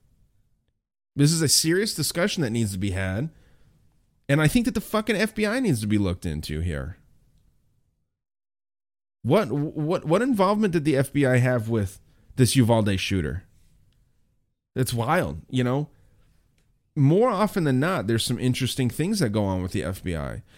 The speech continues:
And I'm not saying everyone in the F B I is bad, but why, why do we see that, like, when there's a seven-man team that wants to abduct a fucking governor or whatever,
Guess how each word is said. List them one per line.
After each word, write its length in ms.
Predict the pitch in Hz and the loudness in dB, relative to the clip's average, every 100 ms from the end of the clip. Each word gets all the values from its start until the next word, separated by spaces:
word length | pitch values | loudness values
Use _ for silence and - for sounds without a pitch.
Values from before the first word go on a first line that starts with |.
| - | -16
And 80 | - | -4
I'm 80 | 208 | -2
not 160 | 277 226 | -2 0
saying 240 | 208 190 | 0 4
everyone 300 | 170 170 165 | 4 4 2
in 40 | |
the 120 | 151 147 | 4 4
F 160 | 139 | 4
B 100 | 147 | 2
I 80 | 123 | 4
is 140 | 110 | 2
bad, 520 | 90 120 226 - - - - - | 0 0 0 -2 -6 -10 -20 -10
but 140 | - 123 | -4 -2
why, 480 | 113 120 151 240 226 | 0 0 2 2 2
why 360 | 120 131 190 | 2 2 2
do 80 | 254 | 0
we 140 | 214 | 0
see 260 | 170 - 233 | 0 0 0
that, 140 | 185 | 0
like, 180 | 113 117 | 2 2
when 100 | 139 | 4
there's 200 | 139 120 | 4 4
a 40 | 117 | 2
seven-man 680 | - 156 156 175 165 151 131 | 2 2 2 2 2 0 0
team 280 | 175 226 | 0 0
that 80 | 196 | 2
wants 200 | 123 120 | 2 0
to 160 | - 120 | 2 2
abduct 420 | 101 139 139 - | 4 2 2 2
a 60 | 107 | -2
fucking 440 | - 147 135 107 | -2 -4 -2 -2
governor 420 | 123 208 208 107 | 0 0 0 0
or 80 | 101 | 0
whatever, 480 | 95 90 87 151 | -2 -2 -2 -4